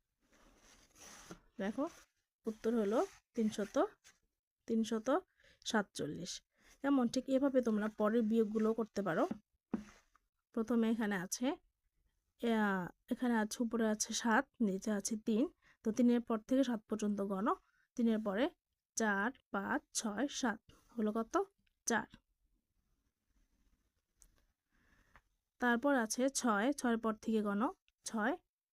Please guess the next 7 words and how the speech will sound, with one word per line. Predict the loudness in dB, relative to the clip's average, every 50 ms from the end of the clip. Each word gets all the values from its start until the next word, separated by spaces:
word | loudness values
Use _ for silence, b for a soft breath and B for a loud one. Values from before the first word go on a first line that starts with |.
| _ _
সাত, | -14 -8 -6 -2 0 0 -2 -2 _ _ _
আট। | -2 -2 -2 -2 -4 -10 -16 -18 _ _ _ _ _ _ _ _ _ -6
হলো | -4 -4 -2 -2
কত? | -4 -4 -2 -2 -2 -2 _ _ _ _ _ _ _ _ _ _ _ _ _ _ -2 0
দুই। | 2 4 4 4 2 0 -4 -8 _ _ _ _ _ _ _ _ -2
ঠিক | 0 2 2
একইভাবে | 2 2 2 2 2 2 2 0 0 0 -2 -2